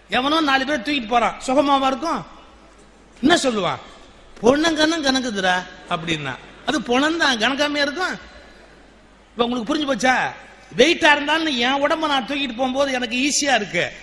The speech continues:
அடுத்தவன் உடம்ப தூக்கிட்டு போகும்போது சிரமமா தெரியுது. எந்த முடிவும் உன்னுடைய முடிவா இருந்தா செயல்படுத்துவது சுலபமா இருக்கும், யாரோ கொடுத்த முடிவா இருந்தா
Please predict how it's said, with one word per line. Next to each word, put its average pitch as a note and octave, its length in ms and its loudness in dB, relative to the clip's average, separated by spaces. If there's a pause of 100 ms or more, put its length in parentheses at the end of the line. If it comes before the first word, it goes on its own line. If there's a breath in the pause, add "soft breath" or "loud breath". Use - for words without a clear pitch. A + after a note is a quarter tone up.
(440 loud breath)
அடுத்தவன் D#4+ 640 2
உடம்ப D4 300 2
தூக்கிட்டு C#4+ 420 -2
போகும்போது C#4 760 0 (100)
சிரமமா C#4+ 520 -2
தெரியுது. A3 500 0 (440 loud breath)
எந்த D4 420 2
முடிவும் D4+ 720 0
உன்னுடைய D4 520 2
முடிவா C#4+ 360 2
இருந்தா A#3 500 2 (200)
செயல்படுத்துவது C#4 840 2
சுலபமா C#4 420 6
இருக்கும், G#3 360 2 (300 loud breath)
யாரோ C#4+ 540 6
கொடுத்த D4+ 360 4
முடிவா C4+ 420 4
இருந்தா A3 500 4